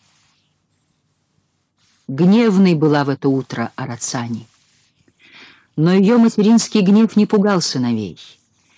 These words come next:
Ее мощные волны увлекали за собой целый флот, флот первобытного человека. Сородичи, стоя на берегу,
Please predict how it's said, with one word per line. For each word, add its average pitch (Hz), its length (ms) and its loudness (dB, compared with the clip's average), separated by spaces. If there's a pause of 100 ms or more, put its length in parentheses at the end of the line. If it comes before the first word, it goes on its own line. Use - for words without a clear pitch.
(320)
Ее 175 240 2
мощные 196 440 2
волны 196 460 4
увлекали 180 640 0
за 175 120 0
собой 170 360 0
целый 185 420 -2
флот, 139 540 -6 (580)
флот 170 420 -2
первобытного 160 680 -2
человека. 131 680 -6 (1200)
Сородичи, 190 680 0
стоя 202 480 0
на 185 100 2
берегу, 170 480 0